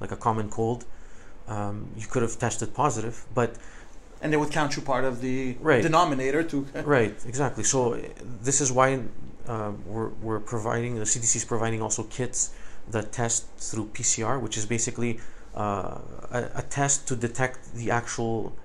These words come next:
Speaker 1: genetic material of the virus to see if you actually have it. So it's specific for that virus. And in this way, um, you can confirm, you know, without fault, more or less, that you have the virus or not.
Speaker 2: Mm. So how do you think this is gonna play out in Italy?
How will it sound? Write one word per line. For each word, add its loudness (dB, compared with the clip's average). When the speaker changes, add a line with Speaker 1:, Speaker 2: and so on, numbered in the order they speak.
Speaker 1:
genetic 0
material 2
of -2
the -2
virus 2
to -4
see 2
if -2
you 0
actually -2
have 0
it. -4
So -2
it's 0
specific -4
for -6
that -2
virus. 6
And 0
in 0
this 2
way, 2
um, -2
you -4
can 0
confirm, 2
you -4
know, 0
without 0
fault, 0
more 0
or -2
less, -2
that 0
you -4
have 0
the -6
virus -2
or -4
not. -6
Speaker 2:
Mm. -4
So -4
how 2
do 4
you 4
think 0
this 0
is -2
gonna 2
play 0
out 4
in -2
Italy? -4